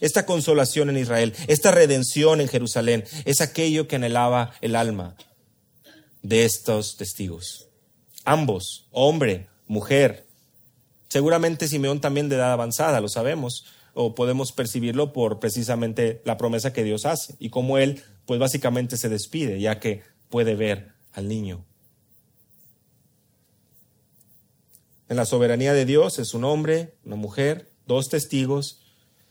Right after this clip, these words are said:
y también cumpliendo lo que la ley había establecido, porque por la boca de dos o tres testigos es que se decidirían los asuntos. Interesante es poder ver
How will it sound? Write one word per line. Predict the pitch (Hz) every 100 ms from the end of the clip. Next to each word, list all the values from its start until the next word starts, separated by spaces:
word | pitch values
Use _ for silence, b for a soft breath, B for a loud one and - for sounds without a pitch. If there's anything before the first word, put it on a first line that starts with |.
| b b b _ _
y | 131
también | 147 151
cumpliendo | 165 175 151 165 160 120
lo | 110
que | 113
la | 104
ley | 117
había | 127 113
establecido, | 110 113 101 - 139 92 92 _ _ _
porque | 113 -
por | 107 110
la |
boca | 110 120 135
de | 123 113
dos | 123 170 - - _ _ _ _ _ _ _
o | 104
tres | 123 143
testigos | 143 123 107 92 87 92 - _ _ _ _ -
es | 107
que | 104
se | 104 104 92 95 - _ _ _ -
decidirían | 107 104 101 98 135 104 87 85
los | 92
asuntos. | 90 - 90 90 - - _ _ _ _ _ _ _ _ _ _ _ _ _ _ _ _ -
Interesante | - 107 123 127
es | 120
poder | - 117 117
ver | 117 120 -